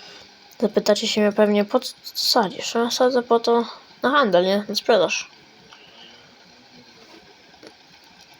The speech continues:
Mm, tutaj. O, puść. Polowe.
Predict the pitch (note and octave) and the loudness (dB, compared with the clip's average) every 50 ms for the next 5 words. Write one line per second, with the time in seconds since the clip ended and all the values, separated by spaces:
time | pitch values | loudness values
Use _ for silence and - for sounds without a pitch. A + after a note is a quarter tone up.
0 | _ - - - G#3+ G3+ G3 F#3+ F#3+ F#3+ F#3+ F#3+ G3 G3+ G3 G3 - - - - | _ -16 -6 -2 0 0 2 2 0 0 -2 -2 -2 -4 -6 -10 -14 -20 -20 -20
1 | - - - - - - - - - - - - G#3 G3+ - - F3+ F#3 F#3+ F#3 | -20 -20 -20 -20 -20 -20 -20 -20 -20 -8 -2 0 0 0 0 0 0 0 0 -2
2 | F#3 - - - - - - _ _ _ _ _ _ _ - - - - - - | -6 -12 -18 -20 -20 -20 -20 _ _ _ _ _ _ _ -20 -20 -20 -20 -20 -20
3 | - - _ - - _ - - - - - - - - - - - G#3+ G3+ F#3 | -20 -20 _ -20 -20 _ -20 -18 -18 -18 -20 -20 -20 -20 -20 -6 -2 0 0 0
4 | F3 - - - - G#3 A3+ A#3+ C4 C4 - - - - - - - - - - | -2 -6 -10 -6 -2 0 2 2 0 -2 -4 -8 -10 -8 -8 -8 -8 -10 -12 -16
5 | - - - - - - - - - - - - _ - - - - - _ _ | -20 -20 -20 -20 -20 -20 -20 -20 -20 -20 -20 -20 _ -20 -20 -20 -20 -20 _ _
6 | - - _ _ - - - - - - - - - - - - - - - - | -20 -20 _ _ -20 -20 -20 -20 -20 -20 -20 -20 -20 -20 -20 -20 -20 -18 -18 -18
7 | - - - - - - - - - - - - - - - G3+ G3+ G#3 G#3+ A3 | -18 -18 -18 -18 -18 -20 -20 -20 -20 -20 -20 -20 -8 0 2 4 6 6 6 6
8 | A3+ A#3 A#3 B3 B3+ C4 C4+ C#4 | 6 6 4 4 4 4 4 4